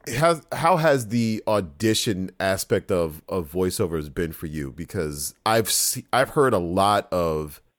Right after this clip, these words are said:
actors, especially on Clubhouse, um, going and searching for rooms or going and searching for, like, just, just something just out of their,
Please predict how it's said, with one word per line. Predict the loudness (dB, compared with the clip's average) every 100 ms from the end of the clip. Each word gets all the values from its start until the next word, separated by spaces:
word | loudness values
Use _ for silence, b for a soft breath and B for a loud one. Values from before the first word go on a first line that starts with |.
| _ _ _
actors, | 0 0 0 -2 -2 -4 -4
especially | 0 2 2 2
on | 0
Clubhouse, | 0 0 0 0 -6 -10 -18 _ _ _ _ _ -4
um, | -2 -2 -2 -6 -12 -16 _ _ _ _ _ -14 -6
going | 2 4 4 2
and | 0
searching | 2 2 0 -6
for | -6 -4
rooms | -2 0 0 -2 -4
or | -4
going | -4 -4
and | -4
searching | -4 -4 -6
for, | -8 -4 -2
like, | -2 -4
just, | -4 -4 -4 -10 b b b b
just | 0 2
something | 2 2 0 0 -2
just | -4 -4 -2
out | 0 0
of | 0
their, | 0 0